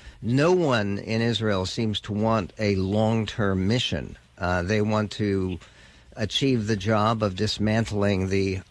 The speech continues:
Hamas ability to repeat the kind of nightmarish strike that Israel experienced on October seventh. And then there's even talk about the U N getting involved, or Macron was in, uh, Jerusalem recently,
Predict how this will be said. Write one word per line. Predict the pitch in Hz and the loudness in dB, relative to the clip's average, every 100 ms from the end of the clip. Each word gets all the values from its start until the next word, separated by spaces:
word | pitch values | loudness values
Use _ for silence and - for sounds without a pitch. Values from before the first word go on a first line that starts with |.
| - | -16
Hamas | - 104 104 104 107 107 - - - | -8 -2 2 4 2 2 -2 -8 -6
ability | 117 95 110 110 123 101 80 95 101 - | -4 0 0 2 0 0 -2 -4 -8 -14
to | - 107 95 90 80 92 90 - _ - | -6 -2 0 -2 -4 -8 -10 -14 _ -2
repeat | 113 107 - 135 123 - _ - | 0 0 -2 -2 -2 -6 _ -4
the | 98 98 | -2 -4
kind | - 104 101 | -4 -2 0
of | 92 | 0
nightmarish | 98 107 - 107 104 90 - | 0 0 -2 0 0 0 -2
strike | - 107 110 117 | -2 0 0 -2
that | 101 | -4
Israel | 95 98 104 95 | -2 -2 0 0
experienced | 85 - 110 104 98 - | -2 -4 -2 0 0 -2
on | 90 | -2
October | 87 120 98 98 | -2 -4 -2 -2
seventh. | - 139 131 95 82 - - - - - - - _ | 0 0 0 -2 -6 -12 -20 -20 -20 -20 -20 -20 _
And | 147 143 156 | 2 4 4
then | 214 | 2
there's | 220 156 | 2 2
even | 196 180 147 | 0 0 -2
talk | - 196 220 165 | -2 -2 -2 -2
about | 127 127 120 - | 2 2 2 -2
the | 131 117 123 120 | -8 -2 0 0
U | 135 156 151 | 2 2 2
N | 175 202 | 2 0
getting | 147 113 95 90 | 2 0 0 0
involved, | 92 87 90 85 87 95 | -2 0 0 0 -2 0
or | 107 | 0
Macron | 113 110 - 139 156 175 143 | 2 0 -2 0 2 2 2
was | 98 95 | 0 -2
in, | 101 92 90 92 | -2 0 0 -2
uh, | 69 95 80 - - | -2 -4 -4 -10 -8
Jerusalem | 113 110 104 - 95 90 | -2 0 -2 -2 -2 0
recently, | 110 131 - 78 85 80 | 0 0 -2 -4 -2 -4